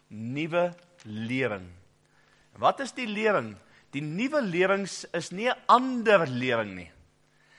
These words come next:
Traagheid vereis dat ek weer van vooraf opgevoed moet word in die dinge van God. En nou is dit baie interessant, hy verwys hierso,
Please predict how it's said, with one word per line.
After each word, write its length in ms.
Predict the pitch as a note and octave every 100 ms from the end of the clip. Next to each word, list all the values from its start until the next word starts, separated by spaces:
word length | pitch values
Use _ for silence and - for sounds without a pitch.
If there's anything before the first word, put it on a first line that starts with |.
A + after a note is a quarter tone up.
| - _ _ F#3+
Traagheid 600 | A3 C4+ C4+ - G#3+ -
vereis 440 | G#3 - G3+ E3
dat 200 | E3+ D#3+
ek 80 | D3
weer 200 | E3 G3
van 300 | - F#3+ F#3
vooraf 1120 | D3+ - - - D#4+ D4+ A3+ C#3 A#2 - - - _ _ _ -
opgevoed 840 | C4+ C#4 - - G#3+ - G#3 F3+
moet 180 | F3+ C#3
word 320 | D#3 D#3 D3+ D3+
in 60 |
die 140 | C#3+ B2
dinge 280 | C3+ D3+ D#3+
van 300 | - C#3 B2+
God. 320 | - - A#2+ - - - - -
En 140 | C#3
nou 120 | F3
is 60 | B3+
dit 140 | B3
baie 200 | G3+ A#3
interessant, 560 | B3 A3+ G#3+ - G#3+ G#3
hy 100 | F3+
verwys 500 | - D3 D#3 B3 -
hierso, 400 | D3 - F3